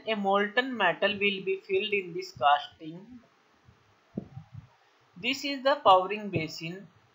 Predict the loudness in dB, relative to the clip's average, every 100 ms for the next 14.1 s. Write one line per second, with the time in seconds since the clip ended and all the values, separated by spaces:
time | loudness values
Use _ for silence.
0 | _ -12 -4 -2 -2 -4 -4 0 0 0
1 | -4 -8 -16 0 4 4 2 2 4 4
2 | 0 -8 -10 _ -20 -20 _ _ 0 2
3 | 4 4 2 4 2 2 2 0 -2 -12
4 | -20 -20 -20 _ 4 4 2 -12 _ -2
5 | -2 0 -4 0 4 4 2 -10 _ _
6 | _ -10 -8 0 4 4 4 -2 -6 -4
7 | -4 0 4 4 2 0 0 2 -2 -2
8 | -2 -2 0 -4 -6 -14 _ -20 -20 _
9 | _ -14 -4 -4 -2 -4 -4 -2 8 10
10 | 10 6 -2 0 2 2 -2 -4 -6 -4
11 | -6 -6 0 0 0 -12 _ -10 -4 -2
12 | -2 -4 -6 -4 -2 -2 -6 -4 2 2
13 | 2 -2 2 6 4 2 2 2 2 4
14 | 4